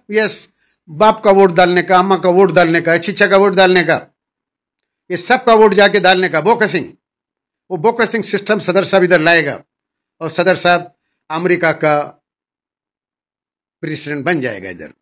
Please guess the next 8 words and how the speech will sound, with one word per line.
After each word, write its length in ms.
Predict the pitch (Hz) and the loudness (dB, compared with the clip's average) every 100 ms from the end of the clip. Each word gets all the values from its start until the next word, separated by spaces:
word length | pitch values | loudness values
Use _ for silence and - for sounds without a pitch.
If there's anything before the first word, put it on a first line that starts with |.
| _ _ _ _ _ _ | _ _ _ _ _ _
अब 100 | 139 | -12
देखो 260 | 127 160 175 | -8 -4 0
आप 240 | 156 147 | 0 0
जमात 480 | 139 151 156 143 _ _ _ _ _ _ - | -2 0 -2 -2 _ _ _ _ _ _ -12
कहाँ 260 | 131 165 | -4 -2
से 160 | 185 160 | -2 -4
निकली 320 | 131 135 143 | -8 -6 -6
जाए। 220 | 131 123 | -4 -6